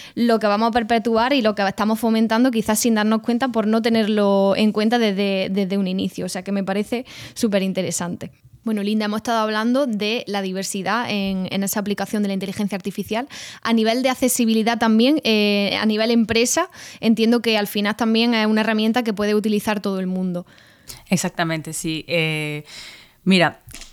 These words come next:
Speaker 2: eh, la inteligencia artificial, aparte de ser, eh, eh, que puede ser implementada a cualquier proceso de, de una organización,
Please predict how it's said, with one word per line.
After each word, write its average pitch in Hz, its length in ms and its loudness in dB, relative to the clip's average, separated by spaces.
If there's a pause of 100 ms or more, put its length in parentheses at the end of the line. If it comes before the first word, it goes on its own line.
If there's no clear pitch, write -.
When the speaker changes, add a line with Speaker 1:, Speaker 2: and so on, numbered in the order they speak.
(140)
Speaker 2:
eh, 190 300 0
la 202 100 2
inteligencia 220 460 2
artificial, 214 680 0
aparte 180 440 -2
de 175 100 2
ser, 175 320 0
eh, 160 220 -2
eh, 151 720 -8
que 175 140 0
puede 175 260 -4
ser 170 140 -4
implementada 156 560 -4
a 156 60 -4
cualquier 151 280 -6
proceso 156 640 -6
de, 143 400 -10
de 147 120 -8
una 147 180 -6
organización, 156 760 -4